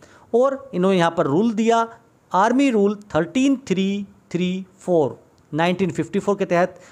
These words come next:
उनको बताया कि ये अनडिजायरेबल सोल्जर हैं after rendering eight years and four month of service। उन्होंने देखिए, Chief of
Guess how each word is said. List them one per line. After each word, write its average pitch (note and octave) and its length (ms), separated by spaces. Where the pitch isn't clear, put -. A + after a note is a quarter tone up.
उनको B3 280
बताया G3+ 300
कि G#3 140
ये - 260
अनडिजायरेबल G3+ 640
सोल्जर F#3+ 420
हैं F3+ 460
after F3 340
rendering D#3 440
eight G#3 280
years E3+ 300
and D3 160
four D3+ 160
month B2+ 220
of B3 140
service। A#2+ 580
उन्होंने C#4 260
देखिए, C#4 420
Chief A#3+ 340
of B3+ 120